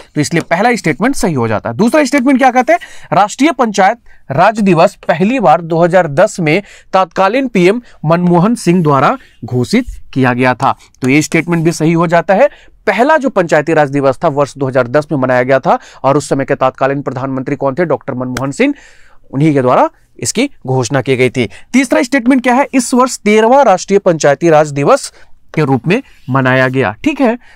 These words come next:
दूसरे से अगर तीसरे को कंपेयर करोगे और काउंट करोगे तो ये तेरहवाँ ही होता है। तो इसीलिए तीसरा स्टेटमेंट भी आपका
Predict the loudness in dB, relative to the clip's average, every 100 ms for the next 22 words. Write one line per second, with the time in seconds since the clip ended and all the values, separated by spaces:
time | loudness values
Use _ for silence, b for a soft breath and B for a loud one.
0 | b -2 0 2 0 0 -2 0 0 -2
1 | -2 -2 0 -2 0 0 2 2 2 0
2 | 0 -2 -2 0 0 0 0 0 0 0
3 | 0 2 0 0 -2 0 0 0 0 -2
4 | B B B -2 0 2 2 0 B B
5 | 0 0 2 2 0 0 -2 0 0 0
6 | 0 0 -2 0 -2